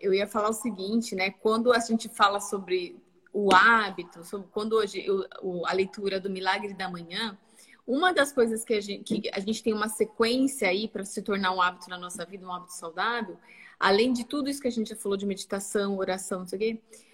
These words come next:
a gente coloca o, palavras de afirmação,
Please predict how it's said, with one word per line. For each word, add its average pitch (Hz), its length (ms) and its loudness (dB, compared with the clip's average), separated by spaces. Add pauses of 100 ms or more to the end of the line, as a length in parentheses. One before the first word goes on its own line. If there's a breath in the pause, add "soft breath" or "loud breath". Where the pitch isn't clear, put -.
(140 soft breath)
a 202 100 6
gente 226 240 4
coloca 240 800 4 (140)
o, 220 240 -2 (160)
palavras 233 800 6
de 262 180 -2
afirmação, 262 760 -6